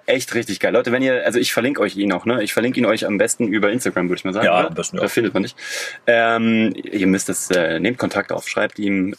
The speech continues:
Speaker 1: äh,
Speaker 2: Gerne.
Speaker 1: <laughs> ballert ihn mit Fragen zu.
Speaker 2: Oh nein!
Speaker 1: <laughs> Klaut ihm, klaut ihm seine wertvolle Zeit. Nein, aber wirklich großartiger Mann. Jetzt ist noch eine Frage,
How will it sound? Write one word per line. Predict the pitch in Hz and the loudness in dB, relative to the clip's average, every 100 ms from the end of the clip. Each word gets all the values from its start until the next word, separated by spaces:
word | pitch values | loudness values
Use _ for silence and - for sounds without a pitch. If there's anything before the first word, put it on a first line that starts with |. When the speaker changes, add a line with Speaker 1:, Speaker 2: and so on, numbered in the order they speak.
| - | -4
Speaker 1:
äh, | - - - 110 | -2 0 -2 -2
Speaker 2:
Gerne. | - 95 101 92 | 0 0 0 -4
Speaker 1:
<laughs> | |
ballert | 131 143 131 | -2 -2 0
ihn | 131 | 2
mit | 113 | 2
Fragen | - 101 107 110 120 | 0 0 0 2 0
zu. | - 480 | 2 4
Speaker 2:
Oh | 539 494 480 494 415 440 466 - - 269 | 4 2 0 0 2 2 2 0 0 2
nein! | 226 202 202 180 | 2 2 0 2
Speaker 1:
<laughs> | 185 - | 0 0
Klaut | 143 208 208 | 0 0 0
ihm, | 185 | -2
klaut | 143 - 117 147 | -2 0 0 2
ihm | 113 | 2
seine | 104 101 | 2 2
wertvolle | 98 - 95 | 0 0 -2
Zeit. | 92 95 - - - - | -2 -4 -6 -14 -14 -6
Nein, | 120 143 | -2 0
aber | 135 113 | 0 0
wirklich | 117 107 | -2 -2
großartiger | - 110 104 98 98 | -4 -2 -2 -2 0
Mann. | 107 104 | 0 0
Jetzt | 98 | -2
ist | 127 | -2
noch | 143 131 | -2 -2
eine | 120 | -2
Frage, | 123 131 135 | -2 -2 -4